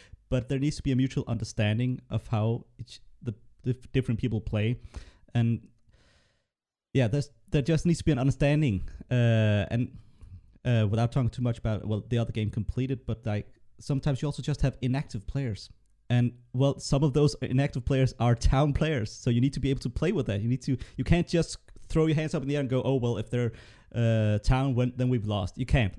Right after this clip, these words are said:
Like, this is, as long as they're fulfilling the minimum posting requirement, you have to be able to deal with that sort of situation, at least in the qualifiers. Presumably in the semifinals, you aren't gonna experience that quite as much. Uh,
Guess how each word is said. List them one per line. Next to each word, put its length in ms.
Like, 240
this 280
is, 320
as 120
long 160
as 60
they're 240
fulfilling 360
the 40
minimum 260
posting 280
requirement, 340
you 140
have 80
to 80
be 100
able 100
to 120
deal 280
with 120
that 120
sort 140
of 80
situation, 500
at 40
least 200
in 40
the 60
qualifiers. 560
Presumably 480
in 80
the 60
semifinals, 580
you 60
aren't 140
gonna 300
experience 340
that 200
quite 240
as 160
much. 240
Uh, 500